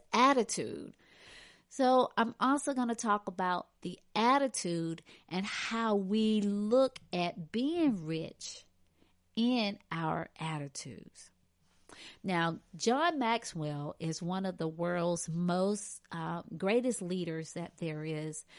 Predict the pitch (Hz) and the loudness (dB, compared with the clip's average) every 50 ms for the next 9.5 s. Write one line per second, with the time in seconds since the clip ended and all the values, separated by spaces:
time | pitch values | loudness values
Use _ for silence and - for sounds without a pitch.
0 | - - - - - - 190 175 160 156 160 156 - - - - - 175 - - | -20 -20 -20 -16 -6 -2 2 2 2 2 0 -2 -6 -10 -14 -8 -8 -8 -6 -4
1 | 180 165 156 151 143 143 - _ _ _ - - 202 170 160 - - 151 147 - | -2 -2 0 -2 -2 -4 -8 _ _ _ -10 -4 -4 -4 -4 -4 -6 -10 -10 -10
2 | - - - - - - - - 151 - _ _ _ _ _ _ _ _ - 165 | -10 -12 -14 -16 -14 -16 -14 -14 -14 -16 _ _ _ _ _ _ _ _ -6 -6
3 | 170 170 185 175 165 165 170 160 165 165 170 170 170 175 185 196 190 190 175 - | -4 -2 -2 -4 -4 -4 -6 -6 -4 -4 -2 0 0 2 2 0 0 0 -2 -2
4 | - 160 - 185 202 202 208 208 - - 208 202 202 202 202 180 175 165 - 165 | -4 -8 -6 -6 -4 -2 -2 -2 -4 -4 -4 -2 -2 -2 -2 -2 -4 -4 -6 -8
5 | 165 - - 151 156 156 147 165 165 160 160 156 180 196 214 208 - 214 214 214 | -10 -8 -8 -8 -6 -4 -4 -4 -4 -4 -4 -4 -2 -4 -4 -4 -4 -6 -6 -6
6 | - - 202 - - 254 285 254 202 180 185 175 170 - 190 165 156 151 151 139 | -6 -8 -8 -4 -2 -2 0 0 0 0 -2 -2 -4 -4 -4 -2 -2 -2 -2 -4
7 | 143 143 143 135 - - - - - 156 143 - - - - - - - 285 269 | -6 -6 -6 -6 -8 -10 -12 -10 -10 -10 -10 -10 -14 -20 -20 -6 4 6 6 6
8 | 262 302 294 - - 262 277 294 285 240 208 175 185 175 180 190 185 190 185 175 | 6 2 2 4 4 6 6 6 6 6 4 4 2 2 2 2 4 4 4 4
9 | 165 156 170 160 170 170 165 156 - | 2 0 0 0 0 0 0 -4 -6